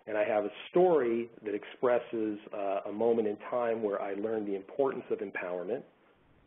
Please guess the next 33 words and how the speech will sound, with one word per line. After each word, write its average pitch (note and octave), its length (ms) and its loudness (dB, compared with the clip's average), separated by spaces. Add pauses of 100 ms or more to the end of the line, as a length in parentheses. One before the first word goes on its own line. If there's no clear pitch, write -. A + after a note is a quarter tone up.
(280)
or G#2 160 -2
I G2+ 60 0
learned G#2+ 320 -2
the G2+ 80 -2
importance A#2 500 0
of F#2+ 100 -8
integrity, F2 840 -10
or F#2+ 140 -4
I F#2+ 40 -4
learned G#2+ 340 -2
the G2 60 0
importance G2+ 500 -6
of G2 80 -8
accountability, F#2 920 -2 (460)
that B2+ 200 2
allows B2+ 500 6
my A2 440 2 (420)
direct G2+ 280 -4
reports, D#3+ 420 2 (200)
my F#2+ 140 -6
customers, A2+ 880 4
my F#2 140 -4
boss, A#2 440 2
my F#2+ 180 -8
peers, G#2+ 380 -2
whoever's A#2+ 340 2
listening, A2+ 600 2 (420)
to C3+ 120 4
evaluate B2 960 4
and A2 100 -4
actually A#2+ 720 2 (880)
kind D#3+ 140 0
of - 80 -12